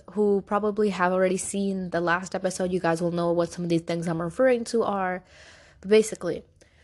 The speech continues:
so just some quick background. I had a horrible relationship with the Tahajjud. My relationship with God wasn't that great. I used to just pray.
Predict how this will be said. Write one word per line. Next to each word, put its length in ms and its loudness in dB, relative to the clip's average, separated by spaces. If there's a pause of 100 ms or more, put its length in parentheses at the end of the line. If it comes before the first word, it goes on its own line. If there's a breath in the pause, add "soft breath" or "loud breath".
(320 soft breath)
so 280 0
just 240 0
some 180 -4
quick 220 -2
background. 440 0
I 60 -2
had 160 0
a 60 0
horrible 340 2
relationship 600 -2
with 100 -8
the 60 -8
Tahajjud. 460 0 (120)
My 80 -4
relationship 560 0
with 140 -2
God 200 2
wasn't 220 0
that 140 -2
great. 400 -2
I 80 -6
used 100 -6
to 80 -8
just 240 -6
pray. 540 -2